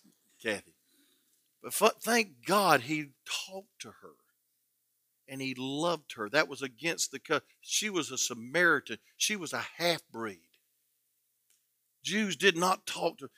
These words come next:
and they marveled, and they came back. And they said, "Why don't you, uh, we just been to the Piggly Wiggly,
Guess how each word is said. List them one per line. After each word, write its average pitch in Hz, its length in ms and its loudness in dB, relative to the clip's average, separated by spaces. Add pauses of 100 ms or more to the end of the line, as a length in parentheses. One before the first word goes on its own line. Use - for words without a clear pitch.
(200)
and 147 120 -2
they 196 120 10
marveled, 202 880 0 (520)
and 165 80 -2
they 175 60 4
came 214 360 4
back. 170 460 6 (1300)
And 147 100 -8
they 156 60 2
said, 160 220 2
"Why 226 140 4
don't 233 200 2 (100)
you, 196 240 2
uh, 156 240 8 (240)
we 175 140 -6
just 226 180 -4
been 233 160 6
to 170 80 0
the 147 80 0
Piggly 175 500 0
Wiggly, 175 480 2